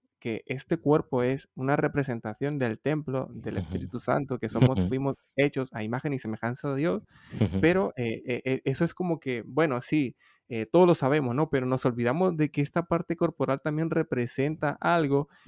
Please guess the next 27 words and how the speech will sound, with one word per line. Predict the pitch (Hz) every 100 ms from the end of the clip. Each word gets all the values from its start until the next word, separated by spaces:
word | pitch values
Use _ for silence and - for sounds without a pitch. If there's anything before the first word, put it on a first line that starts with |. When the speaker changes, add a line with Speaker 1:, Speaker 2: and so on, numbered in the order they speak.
| - -
Speaker 1:
que, | 131 123 123
eh, | 139 110
siendo | - 131 143
buenos | 139 139 131
mayordomos, | 113 107 98 117 113 110 113 110 _ _
comiendo | 120 117 139 165 165
bien, | 107 101 104 104 104 -
Speaker 2:
<laughs> |
Speaker 1:
administrando | 117 117 110 - 147 151 151
bien | 123 117
el | 107
tiempo, | - 104 104 - 107
también | 123 120 143
es | 180 165
una | 160 135
forma | - 180 185
en | 120
la | 110
cual | 117 117
nosotros | 117 113 107 110
Speaker 2:
Ujú. |
Speaker 1:
honramos | 110 104 101 101 - -
a | 104
Dios, | 95 98 101 98 98
¿no? | 104
Speaker 2:
<laughs> | 123
Speaker 1:
Directamente. | 104 98 92 101 98 107 156